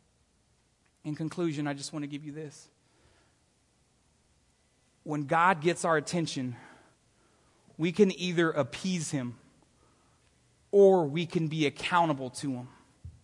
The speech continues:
We can either show God that we just want to do the bare minimum, or we can surrender and be accountable to Him. There's no time to be lukewarm.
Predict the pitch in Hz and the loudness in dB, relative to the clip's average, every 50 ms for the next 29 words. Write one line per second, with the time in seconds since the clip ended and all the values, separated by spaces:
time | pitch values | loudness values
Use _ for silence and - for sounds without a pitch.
0 | _ _ _ _ _ _ _ _ _ _ _ _ _ _ _ _ _ _ _ - | _ _ _ _ _ _ _ _ _ _ _ _ _ _ _ _ _ _ _ -8
1 | - 165 175 - 208 202 196 190 160 156 139 - - - - 220 214 202 190 175 | -6 -6 -4 -2 0 0 0 2 2 0 -2 -2 -4 -2 2 4 6 6 6 6
2 | 151 180 175 180 196 202 214 220 208 202 - - - - - - - - 160 165 | 8 8 8 10 10 8 8 6 4 -2 -14 -20 -20 -20 -20 -8 2 2 2 4
3 | 170 208 214 190 214 - 180 208 208 202 180 160 143 135 190 208 208 208 190 160 | 4 2 2 2 2 0 2 2 2 2 2 0 0 0 2 2 2 2 2 2
4 | 147 131 127 120 170 175 190 196 196 180 165 170 190 208 226 233 262 269 277 269 | 0 0 4 6 6 8 8 6 6 4 4 4 6 6 6 6 6 4 2 -2
5 | - - - - - - - - _ _ _ - - 160 160 156 170 226 233 - | -4 -14 -20 -20 -20 -20 -20 -20 _ _ _ 2 6 6 6 8 6 4 4 4
6 | 226 202 180 - - 202 175 156 185 196 208 180 165 165 160 156 156 143 160 156 | 2 2 2 2 0 0 4 6 6 4 4 4 4 4 4 2 2 2 2 2
7 | 143 - - - 196 190 180 156 147 151 139 - 156 147 127 117 120 - - - | 2 2 2 4 4 6 6 4 0 -2 -4 -2 -2 -2 -2 -2 -6 -10 -16 -20
8 | - _ _ _ _ _ - _ _ - - - - _ _ _ _ _ _ _ | -20 _ _ _ _ _ -20 _ _ -20 -20 -20 -20 _ _ _ _ _ _ _
9 | _ _ _ _ _ _ _ _ _ _ _ _ _ _ _ _ _ _ _ _ | _ _ _ _ _ _ _ _ _ _ _ _ _ _ _ _ _ _ _ _
10 | _ _ _ _ _ _ _ - 196 208 214 202 240 240 220 208 - - 202 214 | _ _ _ _ _ _ _ 6 6 6 6 6 6 6 6 4 4 2 4 8
11 | 220 214 208 185 180 156 180 180 170 170 175 180 160 - 160 160 165 175 165 147 | 8 8 8 8 4 2 0 0 2 2 2 2 0 -2 -4 0 2 2 2 2
12 | 131 131 | 0 -4